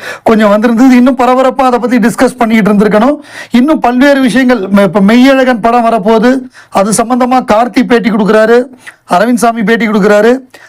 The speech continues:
அதெல்லாம் யாருமே கண்டுக்கல. இதெல்லாம், இதுக்கெல்லாம் என்ன காரணம் அப்படின்னு பார்த்தோம்னா,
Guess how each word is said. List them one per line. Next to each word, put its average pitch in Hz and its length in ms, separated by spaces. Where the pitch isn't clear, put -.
அதெல்லாம் 214 320
யாருமே 226 440
கண்டுக்கல. 202 560
இதெல்லாம், 247 440
இதுக்கெல்லாம் 247 400
என்ன 233 280
காரணம் 226 480
அப்படின்னு 196 200
பார்த்தோம்னா, 185 640